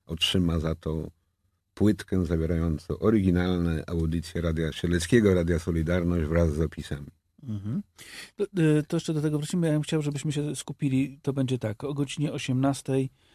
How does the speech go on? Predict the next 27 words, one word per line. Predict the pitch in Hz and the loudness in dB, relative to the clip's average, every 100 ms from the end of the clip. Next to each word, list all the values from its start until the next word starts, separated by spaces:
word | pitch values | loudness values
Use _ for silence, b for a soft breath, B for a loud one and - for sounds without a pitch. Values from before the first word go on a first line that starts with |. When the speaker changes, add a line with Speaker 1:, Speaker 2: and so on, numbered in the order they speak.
| _ _ - | _ _ -4
Speaker 2:
e, | 117 | -4
spotykamy | - 117 123 131 127 | -2 -4 -2 0 0
się | 120 123 120 120 - | 0 0 0 -2 -4
na | 123 | -2
mszy | 123 - | -2 -4
świętej | - 123 120 123 | -4 -2 -2 -4
w | |
kościele | - - 123 | -6 -10 -8
świętego | 113 117 117 113 | -6 -4 -4 -4
Stanisława | 113 110 101 | -8 -8 -10
w | 95 | -12
Siedlcach. | 87 - - _ | -20 -20 -20 _
Speaker 1:
Tak. | 82 85 - - - _ _ - B B B B | -4 -4 -10 -18 -20 _ _ -20 B B B B
Speaker 2:
E, | - 117 117 117 117 117 | -2 2 4 4 2 0
mszy | 123 123 - 160 151 | 0 -2 -2 -2 -2
świętej, | - 147 135 135 127 120 - 131 - - | -4 -4 -2 0 0 -2 -4 -8 -8 -6
znaczy | 151 | -4
patronuje | 131 143 139 151 135 | 0 2 4 6 4
tu | 117 | 2
w | 120 | -4
ogóle | 113 120 | -2 -2
ksiądz | 110 117 110 | 0 -4 -4
biskup, | 113 - 113 - - | -6 -8 -10 -12 -4
e, | 107 110 | -2 0
ordynariusz, | 120 107 104 98 98 139 160 - - | -2 -4 -2 -2 0 -2 -4 -8 -6
e, | 104 104 110 | -4 -2 -4
ksiądz, | - 104 - | -6 -8 -8